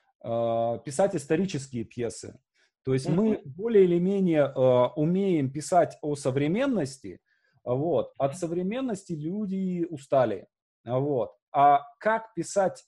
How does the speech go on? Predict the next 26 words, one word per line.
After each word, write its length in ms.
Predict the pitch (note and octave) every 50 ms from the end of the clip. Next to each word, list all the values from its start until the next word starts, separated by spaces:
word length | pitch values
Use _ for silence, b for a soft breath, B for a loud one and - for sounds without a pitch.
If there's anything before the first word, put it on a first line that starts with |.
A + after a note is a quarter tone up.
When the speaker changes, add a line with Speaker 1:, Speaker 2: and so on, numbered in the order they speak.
| -
Speaker 1:
э, 40 | D3
об 560 | C#3 C#3 C#3 C3+ C3+ C3+ - F3+ F3 E3 - -
исторических 720 | - D3+ - - F3 F3 F#3 - - C3+ - - C3 C3
событиях, 560 | - - D3+ D3+ G3 D#4 E4 - - D3 A#2 A2
да, 140 | D3+ A3
почему, 440 | A#3 - F#3 F#3 - G#3 G#3 A3 A3 G#3+
почему 360 | - F3 E3 - G#3+ A3 A3
именно 220 | F3 D3+ C#3 C3+
исторических? 520 | C3 C3+ - D#3 C#3+ C3+ C3+ - - - _
Потому 360 | - C3+ C#3 D#3 G3 C4 E4
что 160 | D#4 - - G3+
там 340 | - - A3 B3+ D4 D#4 b b b b b b _
это 260 | - G3+ G3+ A3+ D#4 B3
знакомо, 720 | F#3 F3+ A3+ A3+ A3+ - A3+ A#3 G3 C#3+ A#2 G2 - - -
да, 120 | - D#3+ G3
то 100 | G3+ E3
есть 120 | C3+ C3+
если 180 | D3 - - F3
вы 140 | D3 D#3 F3+
сделаете, 640 | D3 A#2+ A2 C3+ F#3 F#3 D#3 C#3 C3 - A#2+ G#2+ -
ну, 100 | - D3
грубо 260 | C#3 C3+ E3+ E3 C#3 B2+
говоря, 240 | C3+ C#3+ C#3+ C#3
пьесу 380 | C3+ - D3+ D#3+ D3+ C#3 - B2+
о 40 | C3
Сталине, 600 | C#3 - - C4+ D#4 D#4+ C4+ E3+ B2 G#2+ F#2+ -